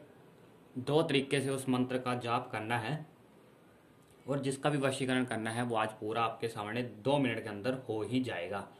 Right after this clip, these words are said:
ठीक है दोस्तों, उसके बाद आपने क्या करना है, इस पापड़ को आपने नाम उसका ही लिखना है जिसका आपने वशीकरण करना है या शंभो के लिए बुलाना है। ठीक है दोस्तों,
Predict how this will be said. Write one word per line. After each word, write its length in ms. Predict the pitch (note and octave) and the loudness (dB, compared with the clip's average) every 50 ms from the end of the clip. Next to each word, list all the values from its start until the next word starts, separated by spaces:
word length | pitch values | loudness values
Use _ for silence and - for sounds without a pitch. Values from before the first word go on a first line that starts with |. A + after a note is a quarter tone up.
| - - - - - - - - - | -20 -20 -20 -20 -20 -20 -10 -4 0
ठीक 80 | D3 | 4
है 60 | D#3+ | 4
दोस्तों, 260 | D#3 D3+ D3 D3 D#3 C#3 | 4 4 4 2 0 -2
उसके 460 | - - D#3 D#3 D#3 - - F3 E3 | 0 0 -2 -4 -2 2 4 6 8
बाद 160 | D3+ D3+ D3 | 8 8 8
आपने 240 | C#3+ C#3 C#3 C#3 C#3 | 6 4 4 2 0
क्या 160 | C3 - C#3+ C3+ | 0 0 -2 -2
करना 320 | - - A#2 A2+ A#2 A#2 A2+ | -2 -2 -2 -2 -2 -4 -2
है, 240 | A#2+ B2+ B2+ - - - | -2 -2 -4 -4 -4 -4
इस 140 | D3+ C#3+ D3 | -4 -4 -4
पापड़ 440 | - - A#2 A2+ - - B2+ B2 B2 | -4 -4 -4 -4 -2 -2 -2 -2 0
को 200 | - - A#2 A#2 | 0 0 0 0
आपने 360 | G#2+ G#2+ G#2+ G#2 A2+ A2+ C3 D3 D3 D3 | 0 0 -2 -2 -2 0 0 0 -2 -2
नाम 300 | A#2+ A#2 A#2+ A#2+ B2+ C3 | -4 -2 0 0 2 2
उसका 240 | C3 B2+ B2+ - C3+ | 0 0 -2 -2 0
ही 140 | B2+ C#3 D3+ | 0 2 2
लिखना 300 | D3+ C3 B2 B2+ B2 B2 | 2 2 2 2 2 0
है 160 | A#2+ C3 C3 | 0 0 -2
जिसका 260 | B2+ B2 - - B2+ | -2 -4 -4 -2 0
आपने 220 | A#2 A2+ - A#2 A#2 | 0 0 0 0 -2
वशीकरण 460 | A2+ A2+ A2+ - - A#2 - A2+ A2+ | -2 -2 -4 -4 -6 -6 -6 -6 -6
करना 260 | A2 - G#2 G2+ G#2 | -4 -6 -6 -6 -6
है 80 | A2 A2 | -6 -6
या 80 | A2+ A2 | -6 -6
शंभो 360 | G#2+ - G#2 G2+ F#2+ F#2+ G2 F#2+ | -6 -6 -6 -6 -6 -6 -6 -6
के 60 | - | -6
लिए 140 | G2+ G2 G#2 | -4 -4 -4
बुलाना 340 | G#2+ A2 G2+ F#2 F2+ F2 F2 | -4 -4 -6 -6 -8 -10 -12
है। 140 | - - - - - - - - - - | -14 -16 -20 -20 -18 -18 -18 -18 -16 -10
ठीक 100 | - B2 | -4 -2
है 60 | C3+ C#3 | 0 2
दोस्तों, 300 | C3 B2+ B2+ - C3+ | 2 0 0 -2 -2